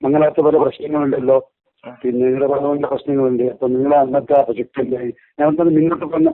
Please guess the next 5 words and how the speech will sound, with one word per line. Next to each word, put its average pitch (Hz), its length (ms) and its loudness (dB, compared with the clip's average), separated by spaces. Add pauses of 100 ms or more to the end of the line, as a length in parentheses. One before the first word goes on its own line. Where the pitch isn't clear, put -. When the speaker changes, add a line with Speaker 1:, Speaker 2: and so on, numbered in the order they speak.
Speaker 1:
പ്ലാനിലാണ്. 135 640 0 (560)
പക്ഷെ 151 180 2
നമ്മൾ 190 280 4 (120)
ഹോസ്പിറ്റലിൽ 202 560 2
നമ്മൾ 196 180 4